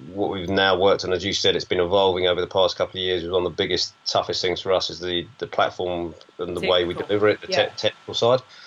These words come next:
Speaker 1: and how we can get the message across effectively. We've taken all these experiences that we've been discussing today, all the journeys we've been on, and, and some of the stuff we've been looking at more recently, with the idea being that when you arrive at the start line,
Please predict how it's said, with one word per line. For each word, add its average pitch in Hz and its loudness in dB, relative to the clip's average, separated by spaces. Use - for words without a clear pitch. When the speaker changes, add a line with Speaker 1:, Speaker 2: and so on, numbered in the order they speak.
Speaker 1:
and 90 2
how 95 4
we 90 2
can 82 -4
get 98 0
the 92 -6
message 92 -4
across 92 -4
effectively. 92 -2
We've 104 -4
taken 110 0
all 117 4
these 98 0
experiences 92 -2
that 101 0
we've 95 -4
been 95 -4
discussing 92 0
today, 98 4
all 101 0
the 95 -6
journeys 95 2
we've 90 -10
been 101 4
on, 92 4
and, 90 -2
and 90 -4
some 98 2
of 90 -2
the 90 2
stuff - 2
we've 92 -6
been 95 -4
looking 92 0
at 92 2
more 92 0
recently, 92 0
with 101 -2
the 107 6
idea 98 4
being 104 4
that 95 0
when 104 0
you 98 0
arrive 113 4
at - -2
the 92 -8
start 92 0
line, 90 -2